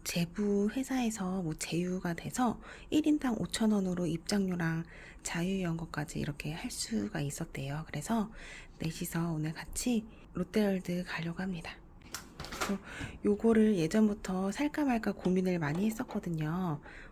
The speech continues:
혼자 장볼 때도 들고 오기 무겁고 해서 살까 고민을 했었는데 롯데월드 갈 때 이게 좀 필요하다고 해서 이참에 구매를 했어요.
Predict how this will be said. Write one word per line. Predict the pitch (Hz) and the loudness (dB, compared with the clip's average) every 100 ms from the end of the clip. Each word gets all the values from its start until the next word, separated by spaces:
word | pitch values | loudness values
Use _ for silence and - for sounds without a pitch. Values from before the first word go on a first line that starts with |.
| - | 2
혼자 | 302 302 269 | 4 6 4
장볼 | - 175 190 208 | 4 2 4 2
때도 | 190 180 170 175 | 2 0 0 -2
들고 | 170 165 165 | 0 0 2
오기 | 180 175 | 2 2
무겁고 | 165 - 180 - | 0 -2 -4 0
해서 | 214 214 180 190 185 160 - - - - - | 0 0 0 0 0 -4 -8 -12 -14 -16 -16
살까 | - 254 - 233 220 | -6 -6 -4 -2 -2
고민을 | 220 180 185 208 | 0 0 0 0
했었는데 | 220 240 220 196 247 | -2 2 2 2 2
롯데월드 | 220 - - 196 185 - | -2 -2 2 2 2 -2
갈 | 147 151 | -4 -4
때 | 165 | -4
이게 | 151 165 | -2 -2
좀 | - 175 | -4 -4
필요하다고 | 165 - 247 220 208 208 | -4 -4 0 0 0 -2
해서 | 214 262 220 - - - - - | 0 0 -2 -6 -16 -16 -16 -12
이참에 | - 175 170 | -6 -6 -6
구매를 | - 180 175 180 | -2 -2 0 -4
했어요. | 202 - 156 | -6 -6 -10